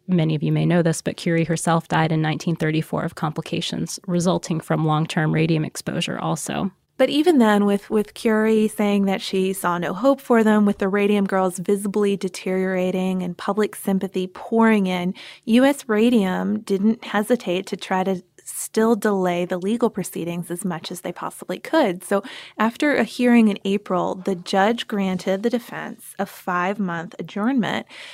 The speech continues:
Speaker 2: And Barry tried to remind the judge that the women might not last those five months, not survive until September. And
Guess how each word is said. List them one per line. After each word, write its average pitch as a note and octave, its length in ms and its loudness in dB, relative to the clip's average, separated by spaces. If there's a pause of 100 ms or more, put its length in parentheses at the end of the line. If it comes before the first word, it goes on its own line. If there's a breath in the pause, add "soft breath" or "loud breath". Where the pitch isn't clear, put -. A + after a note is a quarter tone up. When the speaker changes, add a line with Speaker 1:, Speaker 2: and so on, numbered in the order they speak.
(200 loud breath)
Speaker 2:
And A3+ 420 4
Barry D#4+ 360 6
tried C4+ 240 2
to A#3+ 80 0
remind A#3 420 4
the B3 60 4
judge F#3+ 440 -2
that F#3+ 200 0
the G3 100 -2
women G#3 400 4
might F#3 300 -2
not F#3 440 -2
last F3+ 480 -4
those F3+ 280 -4
five E3+ 280 -2
months, A3 520 0
not F#3 340 -2 (180)
survive G3+ 480 2
until F#3 300 0
September. G#3+ 640 0
And G3 280 0